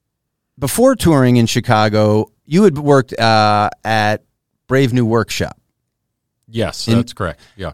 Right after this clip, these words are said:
Speaker 1: And were there any other Second City alums who came out of there?
Speaker 2: Uh, there were,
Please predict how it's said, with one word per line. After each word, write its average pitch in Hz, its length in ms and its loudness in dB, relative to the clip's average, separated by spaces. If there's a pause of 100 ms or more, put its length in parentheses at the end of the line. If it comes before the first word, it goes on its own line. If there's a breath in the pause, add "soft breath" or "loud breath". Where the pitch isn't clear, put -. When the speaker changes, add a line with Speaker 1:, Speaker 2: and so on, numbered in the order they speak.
(100)
Speaker 1:
And 139 720 0 (540)
were 180 140 0
there 226 140 2
any 277 240 2
other 214 160 0
Second 180 300 -2
City 160 200 0
alums 156 320 0
who 160 80 -4
came 147 240 -2
out 143 160 0
of 139 80 -2
there? 139 380 -4 (680)
Speaker 2:
Uh, 175 240 0
there 185 160 -4
were, 185 500 0